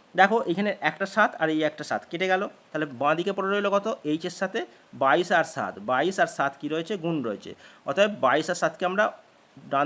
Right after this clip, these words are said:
দিকে পাঠালে ভাগ হবে, অর্থাৎ আঠেরোশো আটচল্লিশ, আঠেরোশো আটচল্লিশকে আমরা বাইশ into, বাইশ into আমরা সাত দিয়ে ভাগ করলাম। তাহলে দেখো কাটাকুটি করলে আমরা এর অ্যান্সারটা পাবো।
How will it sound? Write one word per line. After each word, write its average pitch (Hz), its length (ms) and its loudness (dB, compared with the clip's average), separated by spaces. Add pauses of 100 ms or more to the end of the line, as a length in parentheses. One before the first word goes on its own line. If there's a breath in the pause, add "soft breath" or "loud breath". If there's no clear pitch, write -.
দিকে 160 180 0
পাঠালে 180 220 0 (140)
ভাগ 123 120 2 (120)
হবে, 87 160 -12 (420 soft breath)
অর্থাৎ 160 220 -4 (260)
আঠেরোশো 185 520 -4 (640)
আটচল্লিশ, 185 680 -4 (1200)
আঠেরোশো 139 340 -2
আটচল্লিশকে 165 520 -8
আমরা 208 160 0 (640 loud breath)
বাইশ 147 380 0 (220)
into, 151 300 -6 (1000)
বাইশ 139 300 0 (120)
into 156 160 -6 (100)
আমরা 196 120 -2 (100)
সাত 127 140 0 (100)
দিয়ে 214 200 -2
ভাগ 107 100 -4 (120)
করলাম। 76 260 -18 (460 soft breath)
তাহলে 185 260 0
দেখো 185 200 0 (420 loud breath)
কাটাকুটি 190 480 4
করলে 220 220 0 (840)
আমরা 165 340 4 (260)
এর 180 120 2
অ্যান্সারটা 151 480 2
পাবো। 92 200 -4